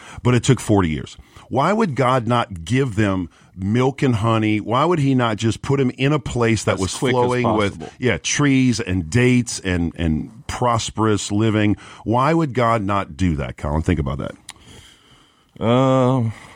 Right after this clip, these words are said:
Speaker 2: maybe it took that long to get Egypt out of them.
Speaker 1: Mm. I like where you're going. How about we talk about when we come back?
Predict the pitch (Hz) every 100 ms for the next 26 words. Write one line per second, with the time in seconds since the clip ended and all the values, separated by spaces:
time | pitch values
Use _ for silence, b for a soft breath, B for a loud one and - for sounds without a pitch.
0 | B 101 117 135 - 151 - 147 - 120
1 | 131 120 117 - - 117 120 85 - -
2 | 87 78 71 67 80 87 92 95 90 80
3 | 57 - _ _ _ _ _ - - 92
4 | 104 98 95 85 82 107 131 117 117 104
5 | 98 87 87 - 98 87 71 73